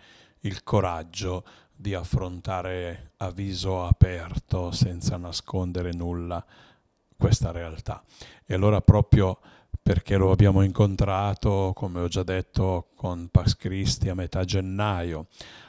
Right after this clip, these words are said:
proprio perché vogliamo essergli vicino,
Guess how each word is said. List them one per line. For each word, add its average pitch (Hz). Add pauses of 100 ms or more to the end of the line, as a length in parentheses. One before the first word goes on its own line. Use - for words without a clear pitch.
proprio 98
perché 92
vogliamo 101 (300)
essergli 101
vicino, 107